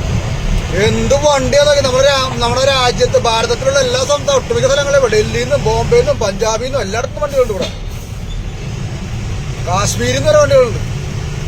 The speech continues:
അത് വണ്ടിയാ നോക്കി ഇതിനകത്ത്.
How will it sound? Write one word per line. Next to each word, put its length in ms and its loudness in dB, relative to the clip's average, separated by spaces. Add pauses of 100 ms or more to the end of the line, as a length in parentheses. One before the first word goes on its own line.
(3250)
അത് 240 -2
വണ്ടിയാ 360 2
നോക്കി 180 -2
ഇതിനകത്ത്. 340 2